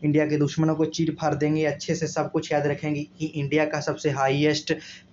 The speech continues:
peak कौन सा है, फिर जो Mount Everest है वो इंडिया का highest peak नहीं है, फिर इंडिया का highest peak कंचनजंगा है, वो थोड़ा पाकिस्तान से भी मिलता है, फिर इंडिया का highest peak जो पूरा इंडिया में ही है वो है Karakoram। ऐसे ऐसे सब इंडिया का,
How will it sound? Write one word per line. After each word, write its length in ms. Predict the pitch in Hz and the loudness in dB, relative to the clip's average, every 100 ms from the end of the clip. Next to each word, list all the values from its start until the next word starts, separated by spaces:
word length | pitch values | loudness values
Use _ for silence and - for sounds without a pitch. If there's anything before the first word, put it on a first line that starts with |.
| - | -2
peak 220 | 165 160 | 0 0
कौन 200 | - 143 | 0 -2
सा 180 | 143 151 | 0 -2
है, 360 | 143 143 147 143 | 0 2 2 0
फिर 440 | 147 139 139 139 - - - - - - - 131 | 0 2 2 2 -2 -14 -20 -20 -20 -20 -18 -4
जो 160 | 139 | 0
Mount 300 | 131 147 151 | 4 4 4
Everest 320 | 151 143 139 | 4 2 0
है 60 | 147 | 0
वो 100 | 139 | 2
इंडिया 180 | 135 139 | 0 0
का 100 | 135 | 0
highest 340 | 139 143 139 | 0 0 0
peak 240 | - 131 139 | -4 -4 0
नहीं 260 | 143 151 | 0 2
है, 180 | 143 135 | 2 0
फिर 200 | 135 139 | -2 -4
इंडिया 220 | 139 143 | -2 -2
का 120 | 139 | -2
highest 260 | 139 139 - | -2 -2 -2
peak 180 | 143 - | -6 -2
कंचनजंगा 600 | 139 135 151 147 143 139 | -2 0 0 0 0 0
है, 240 | 135 135 - - - | 0 0 -2 -16 -4
वो 120 | 139 | -2
थोड़ा 240 | 139 147 135 | 0 0 0
पाकिस्तान 500 | 139 135 135 151 151 | 0 -2 -2 0 0
से 120 | 147 | 0
भी 100 | 143 | 0
मिलता 340 | 143 135 - | 0 -2 -2
है, 200 | 139 135 | 0 0
फिर 160 | 135 139 | 0 -2
इंडिया 360 | 139 143 143 143 | -2 -2 0 2
का 140 | 147 | 0
highest 420 | 135 139 151 147 | 0 2 2 2
peak 200 | 156 147 | 0 0
जो 120 | 135 | 2
पूरा 380 | 135 151 147 143 170 | 0 2 2 2 2
इंडिया 360 | 160 165 175 | 4 4 4
में 140 | 165 147 | 4 2
ही 160 | 147 | 0
है 200 | 139 139 | 0 0
वो 180 | 135 143 | 2 2
है 100 | 143 | 2
Karakoram। 680 | 135 156 156 147 139 135 135 - - - | 2 2 2 0 0 0 -2 -8 -18 -6
ऐसे 240 | 139 135 147 | -4 -2 -2
ऐसे 160 | 143 | -2
सब 220 | 139 135 135 | -2 -2 -2
इंडिया 260 | 143 147 | 0 0
का, 220 | 143 147 | 0 -2